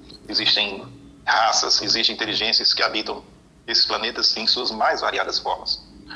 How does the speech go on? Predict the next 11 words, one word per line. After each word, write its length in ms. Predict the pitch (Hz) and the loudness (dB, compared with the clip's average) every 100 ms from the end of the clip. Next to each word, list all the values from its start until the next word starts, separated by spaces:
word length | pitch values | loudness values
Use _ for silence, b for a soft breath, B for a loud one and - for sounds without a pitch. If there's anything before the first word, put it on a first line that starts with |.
| - | -6
É, 680 | 110 107 104 104 101 - - | -2 0 2 0 0 -2 -4
nós 220 | 113 139 | 0 0
temos 200 | 165 170 | 0 0
um, 80 | 156 | -2
um 400 | 127 120 110 107 | -4 -8 -8 -8
conceito 500 | - - 143 - - - - - - - | -2 0 0 -4 -12 -18 -20 -20 -20 -14
limitado 380 | - 120 123 127 | -8 -4 0 0
do 80 | 120 | -2
que 100 | 120 | -2
é 60 | 110 | -2
inteligência, 600 | 113 117 117 107 - | -2 0 2 2 2